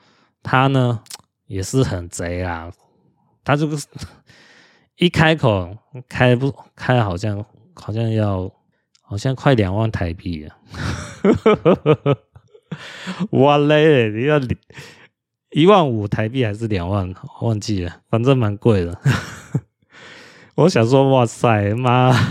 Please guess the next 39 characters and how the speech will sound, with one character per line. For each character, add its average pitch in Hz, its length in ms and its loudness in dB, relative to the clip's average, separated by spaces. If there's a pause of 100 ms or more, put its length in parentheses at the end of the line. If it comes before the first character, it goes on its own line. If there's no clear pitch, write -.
(640)
<laughs> - 920 -18
台 123 220 4
湾 160 180 6
他 156 120 4
妈 156 140 4
贵 160 280 4
的 120 420 2
也 113 160 0
不 113 120 -4
过 143 120 4
三 127 280 2
四 120 180 -4
千 117 240 0
块 117 200 2
而 104 160 -2
已， 101 220 -2 (280)
<laughs> - 320 -20
你 110 100 -4
那 127 160 4
中 135 280 0
国 107 260 2
的 107 180 0 (360)
一 117 140 -4
个 113 220 2 (220)
八 113 180 2
字 113 240 -2
师， 113 280 -2
算 113 320 0
八 110 200 2
字 110 240 -4
的 101 80 -2
师 110 220 -4
傅 107 180 -2
可 - 180 -6
以 107 60 0
开 104 220 -2
到 104 140 -2
这 107 160 -4
种 90 140 -6